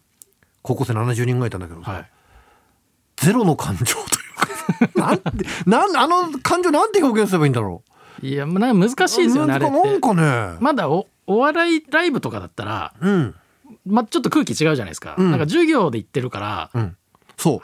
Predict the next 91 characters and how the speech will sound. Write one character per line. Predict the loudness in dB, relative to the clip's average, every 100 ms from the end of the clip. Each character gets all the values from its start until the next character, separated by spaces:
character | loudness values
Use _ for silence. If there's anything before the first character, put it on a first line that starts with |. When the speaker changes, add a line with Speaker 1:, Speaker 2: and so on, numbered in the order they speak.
| -6
Speaker 2:
あ | -2
ん | 0
ま | 0 0
生 | -2
徒 | 0
も | 0
や |
っ | -2
ぱ | -6
は | -4
し |
ゃ | -2
い |
じ | 0
ゃ |
い | -2
け | 0
な |
い | -2
み | -2
た |
い | -4
な | -8
多 |
分 | -12 -10
気 | -10
持 | -6
ち | -2
が | -2
あ |
る | -2
と |
思 | -6 -12
う |
ん |
で | -14
す |
よ | -18
ね。 | _ _ _ _ _ _
Speaker 1:
な | -4
ん | 0
か | 0
ラ | 0
イ | 0
ブ |
と | 0
か | -2
だ |
っ | -2
た |
ら、 | -2
「い |
や | -2 -2 -2 -2 -2 -4
ー、 | -6
ち |
ょ | -6
っ |
と | -6
知 | -2
ら | 0
な | 2
い | -2
っ |
て | -2 -6
顔 | -2 -2 -2 -2 -2 -2 -2
出 | -2
過 | 2
ぎ | 2
だ |
ね」 | 2 0
と |
か、 | -2 -2
Speaker 2:
は |
い。 | 0
Speaker 1:
な | 0
ん |
か | 0 -2
言 | -2
っ |
た | 0
り | 0
す | 0
る |
じ | 0
ゃ |
な | 0
い。 | -2
Speaker 2:
は |
い。 |
は |
い。 | -4